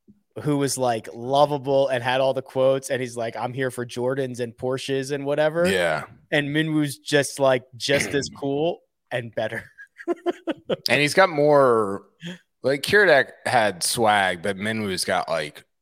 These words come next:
Speaker 2: r-, like, real swag.
Speaker 1: Unreal swag. Off the
Speaker 2: Yeah.
Speaker 1: charts.
Speaker 2: Yeah. Shout out to Joe Musso.
Speaker 1: Joe Musso. <laughs> Joe Musso. And as,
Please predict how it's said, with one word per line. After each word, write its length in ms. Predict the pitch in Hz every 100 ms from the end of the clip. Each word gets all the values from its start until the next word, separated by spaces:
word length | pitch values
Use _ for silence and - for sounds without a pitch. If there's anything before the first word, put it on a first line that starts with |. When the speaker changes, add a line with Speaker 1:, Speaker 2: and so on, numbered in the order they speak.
| _ -
Speaker 2:
r-, 280 | 90 90 87 _ -
like, 180 | 82 -
real 300 | 87 82 71
swag. 520 | - - 58 - 50 - _ _
Speaker 1:
Unreal 480 | 107 101 92 65 -
swag. 340 | - - - _ -
Off 220 | 110 -
the 80 | -
Speaker 2:
Yeah. 280 | 73 60 50
Speaker 1:
charts. 140 | - - _ _
Speaker 2:
Yeah. 420 | 107 117 101 - 101 101
Shout 280 | - 123 123
out 120 | 113
to 80 | 98
Joe 220 | 101 101
Musso. 580 | 95 92 90 78 73 82 -
Speaker 1:
Joe 320 | - 196 185
Musso. 580 | 165 160 147 143 135 131 185 -
<laughs> 280 | 131 185 -
Joe 260 | 220 220 220
Musso. 360 | 196 190 175
And 120 | 175
as, 200 | 175 160